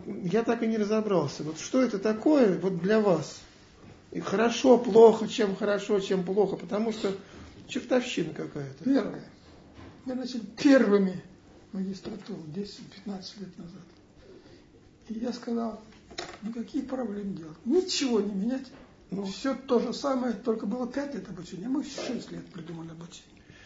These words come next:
Speaker 1: Ну
Speaker 2: Значит,
Speaker 1: как ничего
Speaker 2: кто
Speaker 1: не
Speaker 2: только
Speaker 1: менять,
Speaker 2: учится
Speaker 1: ещё же год.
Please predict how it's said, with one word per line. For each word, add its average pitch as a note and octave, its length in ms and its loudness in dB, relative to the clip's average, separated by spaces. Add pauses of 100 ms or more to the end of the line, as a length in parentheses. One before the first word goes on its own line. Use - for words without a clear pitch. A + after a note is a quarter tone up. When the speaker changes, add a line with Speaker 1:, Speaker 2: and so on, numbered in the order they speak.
(380)
Speaker 1:
Ну F3 80 -6
Speaker 2:
Значит, - 180 0
Speaker 1:
как F3+ 100 2
ничего G#3+ 160 4
Speaker 2:
кто F#3 80 6
Speaker 1:
не F#3+ 60 6
Speaker 2:
только G3 160 8
Speaker 1:
менять, F3+ 160 8
Speaker 2:
учится C3 200 0
Speaker 1:
ещё F#3+ 340 -2
же F3 100 2
год. G3 300 2